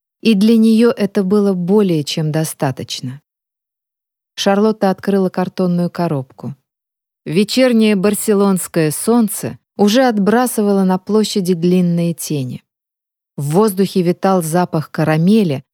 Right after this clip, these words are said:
с металлическим привкусом фонтана, дно которого было усеяно монетками.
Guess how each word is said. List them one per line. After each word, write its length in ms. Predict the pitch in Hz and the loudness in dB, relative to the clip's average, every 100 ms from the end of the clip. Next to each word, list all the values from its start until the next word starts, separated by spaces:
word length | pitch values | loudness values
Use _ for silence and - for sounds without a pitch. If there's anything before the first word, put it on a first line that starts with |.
| _ | _
с 140 | - - | -8 0
металлическим 840 | 202 214 220 226 - 202 - 196 | 2 2 0 0 -2 -4 -2 -2
привкусом 680 | - 226 208 - 190 196 185 | 0 -2 0 -4 -4 -2 -2
фонтана, 760 | 202 196 196 214 185 139 127 - _ _ - | 0 0 0 -2 0 -2 -6 -10 _ _ -6
дно 300 | 151 202 240 | 2 2 2
которого 560 | 190 - 170 156 151 | -2 -2 -2 0 -2
было 260 | 143 180 170 | 0 0 2
усеяно 540 | 165 - 196 190 170 | -2 -2 0 0 0
монетками. 760 | 165 170 160 139 - 120 120 | -2 -2 -2 -6 -8 -10 -10